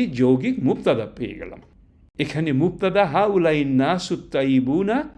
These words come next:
হচ্ছে যৌগিক মুবতাদা এবং আসদিকাই হলো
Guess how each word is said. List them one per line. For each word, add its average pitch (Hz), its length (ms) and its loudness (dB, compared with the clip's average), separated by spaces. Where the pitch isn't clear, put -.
হচ্ছে 165 320 -2
যৌগিক 156 440 2
মুবতাদা 214 440 0
এবং 165 300 2
আসদিকাই 160 1160 2
হলো 156 240 4